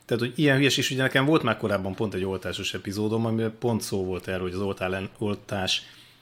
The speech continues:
ellenesség, ami szintén egy ilyen fóliás isakos idiótaság, <clears throat> az milyen rettenetesen veszélyes. Tehát, hogy,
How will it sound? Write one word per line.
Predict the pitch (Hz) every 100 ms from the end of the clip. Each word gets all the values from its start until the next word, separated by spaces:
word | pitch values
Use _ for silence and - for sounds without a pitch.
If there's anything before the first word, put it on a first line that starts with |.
| _ _
ellenesség, | 143 147 123 107 - 104 104
ami | 101
szintén | - 123 113
egy | 98
ilyen | 98 95
fóliás | - 101 98 90 -
isakos | - 98 90 - - - - -
idiótaság, | 110 101 92 - - 113 127 143 - 208 247 262
<clears throat> | 247 - 143 127
az | 117
milyen | 123 113
rettenetesen | 110 - 104 90 95 98 85
veszélyes. | 85 - 80 80 95 - - - - - - -
Tehát, | 90 90
hogy, | - 95 92